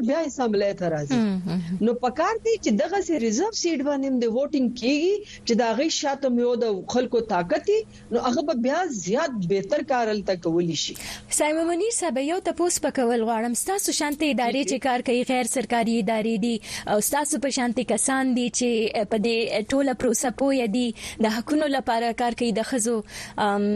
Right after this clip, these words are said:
Speaker 2: د انساني حقونو لپاره کار کوي. نو تاسو څه ګڼئ؟ په یو حکومت کې، یو جمهوري حکومت کې د ښځو مسایل چې دي په ښه توګه حل شي، ام، د دې مدني ټولنې او د حکومت ترمنځ دغه تعاون څومره ضروري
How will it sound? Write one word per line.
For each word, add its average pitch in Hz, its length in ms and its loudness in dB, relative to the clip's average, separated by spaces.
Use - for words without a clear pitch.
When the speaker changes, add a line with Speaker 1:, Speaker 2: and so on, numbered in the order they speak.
Speaker 2:
د 233 160 -2
انساني 240 300 -2
حقونو 277 400 0
لپاره 226 340 2
کار 233 160 0
کوي. 254 160 2
نو 277 120 4
تاسو 403 260 2
څه 403 200 0
ګڼئ؟ 254 240 -2
په 285 120 4
یو 294 120 4
حکومت 294 480 0
کې، 320 120 4
یو 254 60 2
جمهوري 277 380 2
حکومت 277 540 0
کې 262 460 0
د 269 140 2
ښځو 320 320 0
مسایل 262 500 -2
چې 269 220 -2
دي 269 140 0
په 233 100 0
ښه 285 100 0
توګه 254 220 2
حل 311 140 2
شي، 254 140 -2
ام، 233 220 2
د 254 160 2
دې 311 580 0
مدني 285 460 0
ټولنې 294 640 0
او 254 160 0
د 233 100 -2
حکومت 254 540 2
ترمنځ 269 340 2
دغه 226 160 0
تعاون 277 400 4
څومره 320 220 0
ضروري 226 280 2